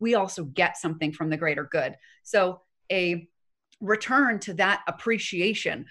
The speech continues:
for how much we are interdependent human beings on one another. Um, I, I hope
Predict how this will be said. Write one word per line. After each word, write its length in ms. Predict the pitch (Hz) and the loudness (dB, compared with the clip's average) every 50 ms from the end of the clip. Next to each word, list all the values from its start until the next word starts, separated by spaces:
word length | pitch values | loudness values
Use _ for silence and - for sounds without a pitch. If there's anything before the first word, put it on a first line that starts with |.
| - _ | -20 _
for 140 | - 208 196 | -6 -4 -4
how 260 | 196 - 220 233 240 | -2 0 2 2 2
much 380 | 233 214 214 208 165 - - 175 | 2 0 -2 -2 -2 -4 -8 -6
we 220 | 175 208 208 202 | -4 -4 -4 0
are 180 | - 170 185 180 - | 0 0 0 0 0
interdependent 760 | 214 220 214 - 214 170 175 156 - 190 190 202 175 175 143 | -2 -2 0 -2 -4 -4 -6 -6 -4 -4 -2 -2 -2 -2 -2
human 340 | 165 185 190 180 165 165 165 | -4 -4 -4 -2 -2 -2 -2
beings 300 | 165 180 175 170 170 160 | 0 0 0 0 0 0
on 240 | - - 170 170 160 | 2 2 2 4 4
one 180 | 160 160 165 | 2 2 2
another. 460 | 151 151 156 151 151 151 156 156 156 - - - - - - _ _ _ - | 2 2 2 2 2 0 -2 -4 -4 -8 -16 -20 -20 -20 -20 _ _ _ -2
Um, 460 | 170 170 165 160 160 160 160 156 156 _ _ _ _ _ _ _ _ _ _ _ _ _ _ - - - - - _ _ _ _ _ _ _ _ _ _ | 0 2 4 4 2 2 0 -4 -8 _ _ _ _ _ _ _ _ _ _ _ _ _ _ -20 -20 -20 -20 -20 _ _ _ _ _ _ _ _ _ _
I, 200 | - 170 180 180 - | -2 -2 -2 -2 -2
I 100 | 180 185 180 | -4 -4 -4
hope 420 | 175 - - - 233 208 - - | -6 -4 0 2 2 2 2 -2